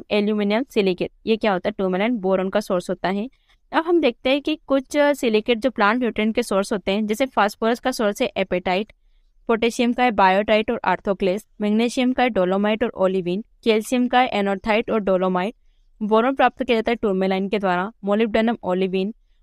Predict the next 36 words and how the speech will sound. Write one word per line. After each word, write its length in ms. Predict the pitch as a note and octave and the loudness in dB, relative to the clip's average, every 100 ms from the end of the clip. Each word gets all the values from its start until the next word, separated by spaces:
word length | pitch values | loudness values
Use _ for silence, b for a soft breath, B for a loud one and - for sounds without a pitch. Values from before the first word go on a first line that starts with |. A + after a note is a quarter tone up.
| - | -2
और 100 | G#3+ | 0
मैग्नीज 520 | G#3+ G#3+ A3 D4 - | 0 0 0 -2 -2
का 120 | - | -2
है 220 | B3 A#3+ C4 | 0 0 0
pyrolusite। 920 | G#3+ F#3+ G3 A#3+ - F#3 F3+ F3+ E3 - _ _ _ _ - | 2 2 2 -2 -2 -2 -2 -4 -6 -12 _ _ _ _ -4
अब 100 | C4 | 0
वेदरिंग 440 | C4+ A#3+ C4+ C#4+ D4 | 2 2 0 -2 0
के, 300 | D4+ D4 D4 | 0 2 2
अ, 340 | - A3+ A3 | 2 2 2
वेदरिंग 440 | G#3 G#3+ A3+ C4+ | 2 0 2 0
के 60 | C#4+ | 0
लिए 140 | C4+ | 2
मिनरल 280 | C4+ A3+ G#3+ | 2 2 2
रेजिस्टेंस 420 | A#3 G#3+ - A3+ | 0 -2 -2 0
हम 140 | B3 A3 | 2 2
बताएं, 360 | F#3+ F#3+ G3 C4 _ _ _ _ _ _ - | 2 0 0 -4 _ _ _ _ _ _ -6
डिसेंडिंग 420 | G#3+ G#3 B3 D4+ | -2 0 0 0
सीक्वेंस 340 | D4 A3+ A3+ B3+ | -2 -2 -2 -2
में 100 | A3 | 0
दिया 160 | A3 | 2
है। 60 | A3+ | 2
सबसे 160 | A3+ | 0
ज़्यादा 160 | - C4 | 0 2
मिनरल 320 | B3+ A3 A#3 | 2 2 2
रेजिस्टेंस 300 | A3+ A3 - | 0 -2 -4
होता 160 | A3 A#3+ | -2 -2
है 40 | |
क्वार्ट्ज, 480 | B3 F#3+ F3 A3 - _ _ _ G#3 | 0 2 4 2 -4 _ _ _ -2
मस्कोवाइट, 640 | G#3 - A3 G#3+ G#3 A#3 - _ | -2 0 2 4 4 0 -8 _
फेलसपार, 580 | A3 G#3+ B3+ - G#3+ G#3 | 0 2 2 0 0 0
फिर 160 | - G#3+ | -4 0
बायोटाइट 380 | G3+ G3 G#3 | 2 2 2
और 60 | A3 | -2
सबसे 300 | A#3 C4+ D#4+ | -2 -2 0
ज़्यादा 120 | C#4 C#4 | 0 0
कम, 220 | - C4 | 0 0